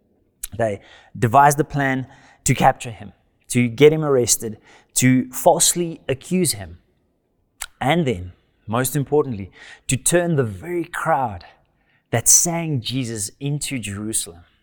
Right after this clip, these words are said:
to get that crowd that sang, "King, save us now," to make that crowd scream at the top of their lungs, "Crucify him, crucify him." They lied to them.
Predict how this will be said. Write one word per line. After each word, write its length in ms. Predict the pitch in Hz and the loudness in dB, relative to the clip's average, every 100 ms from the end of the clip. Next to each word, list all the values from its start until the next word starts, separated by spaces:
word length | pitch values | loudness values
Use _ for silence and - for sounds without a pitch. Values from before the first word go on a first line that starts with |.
| _ _ _ - _ | _ _ _ -20 _
to 100 | - | -4
get 280 | 113 165 - | 0 0 0
that 200 | 156 135 | -6 -6
crowd 380 | - 156 131 117 | -4 -2 -2 -4
that 160 | 117 - | -4 -4
sang, 460 | 135 123 117 113 _ _ _ _ _ _ _ _ _ _ - | -2 -2 -4 -10 _ _ _ _ _ _ _ _ _ _ -4
"King, 600 | - 175 131 110 98 - | 2 2 2 -2 -8 -4
save 480 | - - 165 151 120 | 0 2 0 0 -4
us 280 | 90 - | -6 -8
now," 540 | 113 113 104 85 78 - _ _ _ _ _ _ _ _ _ _ - | -8 -10 -10 -14 -20 -20 _ _ _ _ _ _ _ _ _ _ -4
to 100 | 123 | 2
make 260 | 139 147 | 2 2
that 260 | 135 139 - | 0 -2 -2
crowd 420 | 139 120 120 101 | -2 0 -2 -2
scream 800 | - - - - 175 175 160 139 | -4 -6 -10 -12 -4 -2 0 -2
at 120 | - | -6
the 60 | 120 | -10
top 300 | - 147 135 | -8 -8 -6
of 100 | 131 | -4
their 140 | 123 | -4
lungs, 500 | 113 98 98 107 - _ _ _ | -4 -8 -16 -20 -20 _ _ _
"Crucify 580 | - 190 165 151 - 98 | -2 4 6 4 -2 -10
him, 240 | 95 87 - _ _ _ _ _ | -10 -18 -20 _ _ _ _ _
crucify 600 | - - 151 139 - 101 87 | -6 0 2 2 -2 -10 -12
him." 200 | - - _ _ _ _ _ _ _ _ _ _ _ _ _ - | -18 -20 _ _ _ _ _ _ _ _ _ _ _ _ _ 0
They 100 | 131 | 2
lied 380 | 127 123 131 - | 2 -2 -4 -8
to 100 | 98 | -14
them. 200 | 87 | -18